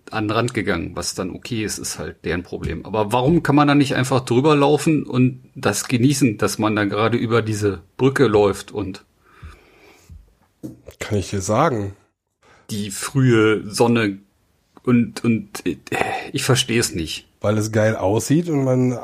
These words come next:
Speaker 2: seinen ganzen Freude-, Verwandten und Zugelaufenen, äh, zeigen möchte, dass man jetzt hier grad was Geiles sieht. Man möchte es mit anderen Leuten teilen.
Speaker 1: Ich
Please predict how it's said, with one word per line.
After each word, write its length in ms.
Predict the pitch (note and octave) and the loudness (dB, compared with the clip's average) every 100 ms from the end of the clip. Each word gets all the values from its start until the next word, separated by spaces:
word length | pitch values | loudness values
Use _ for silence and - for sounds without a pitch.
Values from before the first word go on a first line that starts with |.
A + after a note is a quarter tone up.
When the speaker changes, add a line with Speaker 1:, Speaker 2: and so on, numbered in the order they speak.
| - - | -12 -2
Speaker 2:
seinen 240 | A#2+ A#2+ | 0 2
ganzen 340 | C3+ E3+ E3+ D#3 | 2 2 0 -2
Freude-, 360 | A#2 B2+ E3 | 0 2 0
Verwandten 720 | - E3 A#2 A2 A#2 D3+ G3+ - - - - - | 0 0 2 0 0 -2 -2 -6 -20 -20 -20 -12
und 280 | - C3 B2+ | 0 0 2
Zugelaufenen, 1200 | - D3+ D#3 D3+ D3+ E3+ D#3+ F3+ F#3 F#3 F3+ F#3 F#3 | 0 2 4 4 4 4 4 4 4 4 2 0 0
äh, 40 | |
zeigen 360 | - D3 D#3+ F3 | 0 2 2 2
möchte, 240 | F3 F#3+ | 0 -2
dass 200 | F3 - | -4 -2
man 100 | E3 | -2
jetzt 160 | E3 - | -2 -2
hier 120 | D#3+ | -4
grad 480 | - - A#2+ C#3 - | -4 0 2 2 0
was 160 | D#3 - | -4 -2
Geiles 420 | G#2 A2 C#3 - | -2 -2 -4 -4
sieht. 260 | G3+ - - - - - - - - - - - - - - - | -8 -8 -16 -20 -20 -20 -20 -20 -20 -16 -10 -8 -10 -16 -20 -6
Man 120 | C3 | 0
möchte 180 | B2+ B2+ | 2 2
es 120 | D3+ | 0
mit 80 | F3 | 0
anderen 260 | A#3 - D3 | 0 2 2
Leuten 360 | A2 G#2 - - | 2 0 -4 -4
teilen. 500 | A3+ A3 E2+ - - - _ _ - - - - - - - - - - _ _ - | -2 -2 -4 -10 -18 -20 _ _ -20 -20 -20 -20 -18 -18 -20 -20 -20 -20 _ _ -20
Speaker 1:
Ich 280 | - - | -18 -16